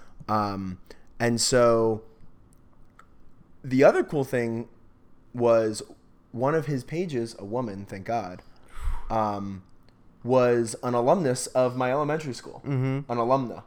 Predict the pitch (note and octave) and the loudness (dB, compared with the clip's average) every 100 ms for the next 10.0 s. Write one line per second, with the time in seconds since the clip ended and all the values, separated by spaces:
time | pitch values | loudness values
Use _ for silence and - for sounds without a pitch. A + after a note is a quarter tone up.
0 | - A2 F#2+ - - - - - - A2+ | -20 -14 -14 -14 -16 -18 -20 -20 -6 0
1 | A2 G#2+ G#2 - A#2 A2+ A2+ G#2+ B2+ A#2 | 2 0 -4 -6 -4 -2 -4 -2 0 2
2 | A2+ G#2+ - - G#3+ - G#4 - E3+ D3+ | 0 -4 -10 2 6 8 6 6 4 4
3 | D#3+ - - - - - C3+ C3+ C#3 C3 | -2 -10 -16 -20 -10 -4 -2 0 -2 -4
4 | B2+ B2 A#2+ A2+ A2 A2 A2 G#2+ G2+ - | -6 -4 -2 -2 -2 -4 -6 -10 -14 -16
5 | G#2 B2 D#3+ G3+ G#2+ G#2+ B2 A#2+ A#2+ A#2+ | -2 6 8 8 6 4 2 0 -2 0
6 | A2+ G#2+ G2+ B2 A#2 A#2 G2 - A2+ C2+ | 0 -2 -4 -6 -6 -6 -8 -8 -10 -10
7 | - - B2+ G#2 A2+ A#2+ A2+ A2 A2 A2 | -16 -8 0 0 0 0 -2 -2 -4 -2
8 | A2+ G2 G2 - A#2+ F#2+ F#2 F#2+ G2 G2 | -2 -4 -8 -4 -2 0 0 0 -2 -4
9 | A#2 B2 C3 B2+ A#2+ A2+ A2 A2 A#2+ | 0 2 4 4 4 2 2 -2 -4